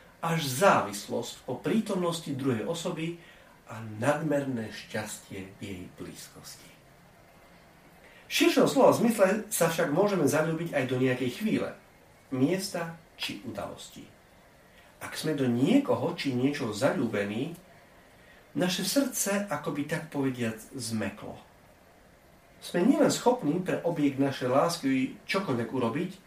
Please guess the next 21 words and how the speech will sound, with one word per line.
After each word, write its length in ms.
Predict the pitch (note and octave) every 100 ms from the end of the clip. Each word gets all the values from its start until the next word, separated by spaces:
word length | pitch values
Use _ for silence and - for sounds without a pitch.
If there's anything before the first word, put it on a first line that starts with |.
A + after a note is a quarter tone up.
| - - - - - - - - - - -
ale 320 | - C3 A2+ A2
vynaložená 800 | B2 G#3+ C#4+ E4 D#4 B3 A3 C3+
námaha 640 | B2 G3+ C4 F3+ D3 F#3 G3+
nám 160 | F3
dokonca 480 | F3+ G3 A#3+ A3+ A#3
prináša 480 | A#3+ A#3+ A3+ - D#3+
radosť. 440 | B2 A2+ A2+ - - - - - - - - - - - - - - - - -
Naša 240 | E3+ F3
láska 480 | F#3 D4+ D#4 - D3+
a 60 | A#2+
zaľúbenosť 840 | F3 B3+ E3+ B2+ B2 B2 C3 - C#3+
nás 240 | B2+ -
chráni 560 | - D3 D#3 C3+ A2 A2+
od 160 | A#2+ -
toho, 400 | A2+ B2 F3 - - - - - - -
aby 240 | B2 A#2+ A2+
nám 160 | A2+
naše 260 | A#2 A#2 -
srdce 540 | - - B2+ - -
stvrdlo. 640 | G2+ - - E2+ - - D#2 - - - - - - - _ _ - - - -
Áno, 240 | C#3+ F#2+